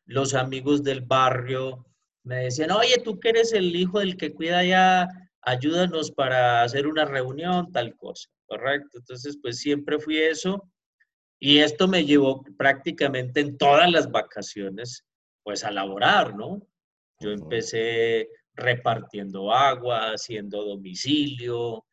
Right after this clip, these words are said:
Speaker 1: eh, era el hijo del velador, entonces la señora doña Pancha, doña Gloria, "Necesito que me ayude con el jardín, necesito que me ayude con esto".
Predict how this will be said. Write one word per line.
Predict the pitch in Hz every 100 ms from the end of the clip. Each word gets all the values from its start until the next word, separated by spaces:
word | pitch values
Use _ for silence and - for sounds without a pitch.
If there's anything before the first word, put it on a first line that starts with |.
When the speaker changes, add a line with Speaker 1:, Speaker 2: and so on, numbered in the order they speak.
| _ _ -
Speaker 1:
eh, | 110 110 110 107 107 107 104 - _
era | - 131 143
el |
hijo | 143 139
del | 135 127
velador, | 127 117 117 143 151 160 143
entonces | 127 120 123 123
la | 117 110
señora | 120 110 113 113 123 123 113 - _ _ _
doña | 123 131 120 117 -
Pancha, | 131 151 143 143 139 127 120 120
doña | 113 110 104
Gloria, | 104 135 151 160 156 151 139 - _ -
"Necesito | 123 139
que | 135
me | 120 117
ayude | 117 120 123
con | 123 110
el | 101
jardín, | 107 107 - 160 165 151
necesito | 127 120 101 - - 123
que | 120
me | 107
ayude | 104 95 107 104 -
con | 104
esto". | 151 165 151 - 139 135